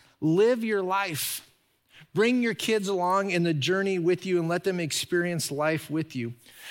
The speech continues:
Sometimes as parents, we put so much pressure on ourselves to have this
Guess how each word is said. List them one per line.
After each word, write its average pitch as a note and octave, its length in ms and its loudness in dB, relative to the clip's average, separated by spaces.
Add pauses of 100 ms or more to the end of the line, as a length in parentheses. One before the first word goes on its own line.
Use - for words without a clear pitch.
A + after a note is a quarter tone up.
(120)
Sometimes A3 580 -2
as C#3+ 140 -4
parents, D#3+ 480 -8
we D3+ 80 -4
put - 240 -6
so G#3 400 -4
much G#3 260 -4
pressure E3 480 -4
on A#2 120 -4
ourselves A2+ 460 -6
to A#2 80 -10
have D#3 200 -4
this D3 200 -4